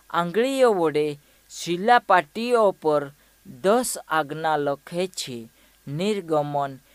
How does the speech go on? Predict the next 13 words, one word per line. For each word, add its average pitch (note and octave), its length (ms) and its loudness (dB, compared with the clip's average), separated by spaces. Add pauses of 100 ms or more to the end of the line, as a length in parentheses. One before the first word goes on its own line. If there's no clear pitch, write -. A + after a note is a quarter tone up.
(200)
એકત્રીસમો G3+ 960 -2 (120)
અધ્યાય D3 600 -4 (360)
અને D3+ 220 -6 (140)
અઢારમાં E3+ 880 2 (400)
લખે E3 520 0
છે, D#3 260 -4 (500)
તે F3+ 120 4
પ્રબોધકોને F3+ 1080 -2 (500)
મોકલી F#3+ 640 -4
આપે D#3+ 340 -2
છે, C#3+ 300 -12 (600)
ન્યાય E3+ 440 2
શાસનો E3+ 720 -4